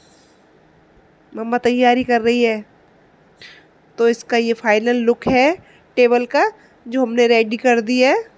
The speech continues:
Candle भी मैंने जला दी। Comment करके ज़रूर बताएं कि मंदिर कैसा लग रहा है, तैयारी जो हमने की है table पे।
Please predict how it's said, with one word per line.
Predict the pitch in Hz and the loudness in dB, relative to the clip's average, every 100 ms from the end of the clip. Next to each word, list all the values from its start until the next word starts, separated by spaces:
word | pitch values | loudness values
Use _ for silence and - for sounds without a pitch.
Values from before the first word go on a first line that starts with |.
| _ _ _ _ _ _ _ - - - _ | _ _ _ _ _ _ _ -20 -20 -20 _
Candle | 226 226 233 | -8 -6 -6
भी | 247 | -6
मैंने | 226 233 | -4 -4
जला | 226 214 208 | -4 -2 -2
दी। | 208 302 403 - _ _ _ _ _ _ _ _ _ _ - _ _ _ _ _ _ _ _ _ _ _ _ _ _ _ _ _ _ _ _ | -2 -4 -6 -10 _ _ _ _ _ _ _ _ _ _ -20 _ _ _ _ _ _ _ _ _ _ _ _ _ _ _ _ _ _ _ _
Comment | 208 214 226 | -8 -6 -6
करके | 233 226 247 | -6 -6 -4
ज़रूर | 226 240 | -2 -2
बताएं | 220 214 220 254 | -4 -2 -4 -4
कि | 262 | -8
मंदिर | 233 233 240 | -8 -8 -6
कैसा | 233 226 226 | -6 -4 -2
लग | 220 214 | -2 -2
रहा | 220 | -2
है, | 226 | -2
तैयारी | 220 214 220 233 | -4 -2 -2 -2
जो | 233 | -6
हमने | 214 214 220 | -6 -6 -8
की | 220 226 | -6 -4
है | 226 | -4
table | 226 214 214 | -2 -2 -2
पे। | 214 277 | -2 -2